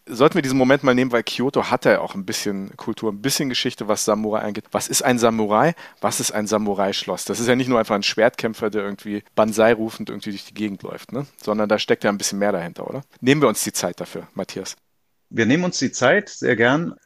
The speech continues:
Speaker 2: und gehen da zurück um ungefähr vierhundert, fünfhundert Jahre zu einer Zeit, wie Europa und die heutigen europäischen Länder im Mittelalter auch eben nicht als Nationalstaat, äh, verfasst waren, sondern aus,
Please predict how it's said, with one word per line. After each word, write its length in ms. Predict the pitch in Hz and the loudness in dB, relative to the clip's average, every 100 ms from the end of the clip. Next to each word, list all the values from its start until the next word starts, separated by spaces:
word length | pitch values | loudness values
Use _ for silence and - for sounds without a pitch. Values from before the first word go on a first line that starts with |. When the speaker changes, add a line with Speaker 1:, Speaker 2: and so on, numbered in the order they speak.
| _ | _
Speaker 2:
und 300 | 123 113 - - | 0 0 -4 -8
gehen 380 | - 123 160 | 2 4 4
da 320 | 156 147 131 - | 6 6 4 0
zurück 540 | - - 117 175 185 - | -6 -2 2 2 2 -2
um 180 | 131 120 | 0 2
ungefähr 720 | 139 139 - 131 127 127 123 _ _ _ _ | 2 0 2 4 4 2 -2 _ _ _ _
vierhundert, 760 | - - - 170 160 147 143 139 | -20 -14 0 4 4 2 0 -2
fünfhundert 600 | - 175 185 156 135 113 | -2 -2 0 0 2 4
Jahre 500 | 104 123 147 165 185 _ _ _ _ _ | 4 4 4 0 -2 _ _ _ _ _
zu 140 | 135 | 4
einer 180 | 135 135 | 6 6
Zeit, 340 | - 135 160 | 4 4 2
wie 300 | 135 135 131 _ _ _ _ | 2 4 2 _ _ _ _
Europa 580 | - 104 95 110 - 117 - | -4 -2 0 0 2 2 2
und 280 | 104 104 101 | -2 -2 -4
die 160 | 95 87 | -6 -4
heutigen 420 | - 107 113 101 | -4 -4 -2 -4
europäischen 580 | 90 95 - 110 113 98 | -2 -2 -2 -4 -2 -2
Länder 200 | 107 107 | 0 0
im 60 | |
Mittelalter 560 | 110 113 - 101 - - | -2 -2 -2 -2 -4 -2
auch 280 | 120 123 - | -2 -2 -4
eben 240 | 107 101 | -2 2
nicht 240 | 127 - | 2 0
als 160 | 92 - | -4 -2
Nationalstaat, 920 | 101 - 98 90 104 117 - 113 - _ _ _ _ _ _ _ - | -6 -4 -2 2 2 2 -2 -2 -4 _ _ _ _ _ _ _ -18
äh, 100 | - | -16
verfasst 540 | - 110 - 120 - | -4 -2 0 -2 0
waren, 240 | 110 110 110 | 2 2 4
sondern 380 | 110 110 107 - | 2 2 0 -2
aus, 500 | - 107 - - | -4 -2 -2 -8